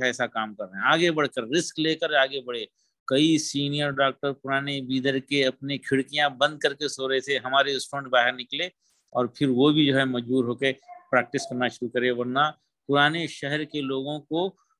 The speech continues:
इजाजत नहीं थी डॉक्टर्स के पास, हॉस्पिटल के करीब तक जाने की इजाजत नहीं थी।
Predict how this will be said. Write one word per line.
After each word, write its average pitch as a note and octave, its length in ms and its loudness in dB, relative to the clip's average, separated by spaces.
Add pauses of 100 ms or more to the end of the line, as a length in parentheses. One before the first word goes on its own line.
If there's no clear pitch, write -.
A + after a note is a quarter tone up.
(120)
इजाजत D3+ 440 4
नहीं F#3+ 140 2
थी E3 320 -6
डॉक्टर्स C3+ 340 -2
के D#3 140 -2
पास, C3 340 0 (640)
हॉस्पिटल D3 340 -2
के E3 80 -2
करीब D#3+ 300 2
तक F3 60 -2
जाने D3 300 -2
की C#3+ 120 -4
इजाजत C3 300 2
नहीं C3 100 -4
थी। A#2+ 320 -8